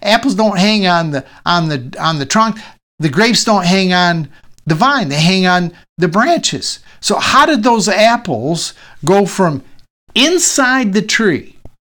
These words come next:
to the branch? It's a mystery. Yet I'll tell you what, every apple tree, every peach tree, it automatically bears fruit in its season.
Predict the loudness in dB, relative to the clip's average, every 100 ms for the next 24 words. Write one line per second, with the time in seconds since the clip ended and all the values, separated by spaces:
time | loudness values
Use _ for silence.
0 | _ _ _ _ -2 0 2 2 2 2
1 | -2 -6 -4 0 0 0 -2 -8 -14 -18
2 | -20 -20 -20 _ _ -4 0 0 2 2
3 | 2 2 0 0 0 0 0 -2 -4 -2
4 | 0 0 -2 -6 -6 -4 -4 -2 -4 -6
5 | -20 -8 -6 -2 -2 0 2 2 0 0
6 | -2 -2 -2 -2 -4 -6 -2 2 2 0
7 | -10 _ _ -2 0 0 -2 -2 0 2
8 | 2 0 -4 -8